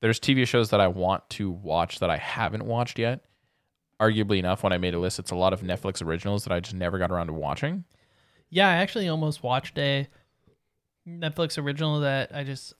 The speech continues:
Speaker 2: I haven't, I've never watched Stranger Things. I haven't watched, uh, I mean, I haven't watched a lot of Or-, Orange is
Speaker 1: Yeah.
Speaker 2: the New Black. Um,
Speaker 1: My
Speaker 2: yeah.
Speaker 1: thing is, big ones that I've wa-, that I've been wanting to watch over the years that I just haven't got to is, like, the Netflix Marvel shows.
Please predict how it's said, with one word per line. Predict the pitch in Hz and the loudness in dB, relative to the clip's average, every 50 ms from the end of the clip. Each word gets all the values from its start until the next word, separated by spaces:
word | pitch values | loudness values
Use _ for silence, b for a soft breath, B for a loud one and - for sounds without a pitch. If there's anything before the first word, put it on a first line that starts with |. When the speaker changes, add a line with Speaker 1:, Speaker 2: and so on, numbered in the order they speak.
| - - | -14 -6
Speaker 2:
I | 185 156 | -2 0
haven't, | 147 151 156 151 147 147 143 | 2 2 2 2 2 0 0
I've | 147 139 135 | 0 0 0
never | 131 131 127 131 127 | -2 -2 0 0 0
watched | 123 123 123 | 0 -2 -2
Stranger | - - 135 127 123 120 131 | -4 -6 -4 -4 -4 -4 -6
Things. | 127 - 131 127 123 123 123 127 123 143 | -6 -6 -4 -4 -2 -2 -4 -4 -4 -6
I | 127 123 | -6 -6
haven't | 123 110 - 117 113 | -6 -6 -6 -6 -6
watched, | 113 113 110 107 107 - - - - | -6 -4 -6 -6 -6 -8 -12 -10 -8
uh, | 131 120 110 110 110 107 104 104 147 - _ _ _ _ _ _ _ _ - | -8 -6 -6 -6 -6 -8 -8 -10 -12 -14 _ _ _ _ _ _ _ _ -16
I | 131 | -12
mean, | 123 113 107 | -10 -10 -10
I | - 117 | -10 -10
haven't | 110 - - | -10 -12 -12
watched | 85 92 87 - - | -12 -14 -12 -12 -12
a | - | -12
lot | 98 95 95 101 78 | -10 -10 -10 -10 -12
of | - - | -14 -20
Or-, | 92 104 113 113 - 151 | -20 -20 -20 -20 -20 -20
Orange | 143 139 135 | -14 -8 -2
is | 107 98 90 | 0 0 0
Speaker 1:
Yeah. | 85 | 0
Speaker 2:
the | - | -2
New | 120 123 127 | -4 -4 -6
Black. | 127 185 190 190 185 180 175 175 170 165 165 156 - - b b b b b b b b b b _ _ _ _ _ | -4 0 2 2 4 4 4 4 4 2 0 -2 -6 -16 b b b b b b b b b b _ _ _ _ _
Um, | 147 127 127 127 123 123 123 123 123 120 123 - - | -10 -8 -8 -6 -6 -6 -8 -8 -8 -10 -10 -4 2
Speaker 1:
My | 135 | 2
Speaker 2:
yeah. | 147 143 | 2 2
Speaker 1:
thing | 196 202 185 | 2 2 2
is, | 170 156 139 131 123 123 135 | 4 2 2 0 -2 -4 -6
big | 135 - - - - 113 107 | -8 -10 -6 0 2 4 6
ones | 123 127 123 120 | 6 6 6 6
that | 123 117 | 8 8
I've | 107 104 107 - | 8 6 4 0
wa-, | - 139 - - - - - | -8 -4 -4 -4 -4 -4 -2
that | - 101 | 2 4
I've | 104 104 | 4 4
been | 107 110 104 101 | 4 4 2 2
wanting | 95 95 95 101 101 | 4 4 4 2 2
to | - | 4
watch | 104 95 95 92 - | 6 6 6 4 4
over | - 95 95 | 0 2 2
the | 92 85 | 2 0
years | 80 73 80 90 104 113 123 - - - | 0 0 0 0 0 0 -2 -4 -6 -2
that | - 101 | 0 2
I | 95 92 | 2 2
just | - - | 2 0
haven't | 95 92 95 | 0 0 2
got | 92 90 87 | 2 2 2
to | - - 80 | 2 0 0
is, | 85 90 - | 0 2 2
like, | 90 85 - - 202 | 2 0 0 -4 -10
the | 180 123 - 110 | -10 -8 -6 -4
Netflix | 98 98 98 - - 92 - - | 0 0 0 0 -2 -4 -2 0
Marvel | 85 85 85 64 60 | 0 0 0 0 -2
shows. | - - 65 50 50 - - - | -4 -4 -4 -4 -6 -8 -10 -14